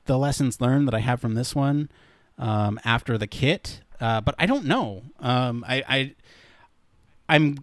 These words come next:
thankful that now I have a little bit of time to think about what I wanna do next. Um, and I'm already itching to get back in there and, like, do more.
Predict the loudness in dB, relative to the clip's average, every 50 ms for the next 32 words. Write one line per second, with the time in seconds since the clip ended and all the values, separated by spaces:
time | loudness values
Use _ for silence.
0 | -16 _ -6 -4 -2 -2 -2 -2 -4 -2 -2 -2 -2 0 0 0 0 0 0 0
1 | 0 -2 -2 -2 -2 -4 -4 -4 -2 0 2 2 2 0 -2 -4 -2 -2 -2 -2
2 | 0 -2 -2 -2 -2 -2 0 0 0 0 0 -2 -4 -4 -6 -10 -8 -8 -10 -10
3 | -10 -14 -16 -16 -16 -18 -20 _ -20 -20 _ -20 _ _ _ _ -6 -2 -2 0
4 | 0 -2 -2 -4 -6 -8 -10 -14 -20 _ _ _ -6 -4 -2 -2 -2 -2 -2 -2
5 | -2 -4 -2 0 0 0 2 2 2 2 0 -2 -4 -4 -4 -4 -2 -4 -4 -4
6 | -4 -6 -8 -8 -10 -10 -10 -8 -4 -4 -4 -4 -6 -8 -4 -2 -2 -2 -2 -4
7 | -6 -6 -6 -8 -10 -10 -10 -10 -8 -6 -6 -8 -6 -2 0 0 0 0 -2 -2
8 | -2 0 -2 -2 -4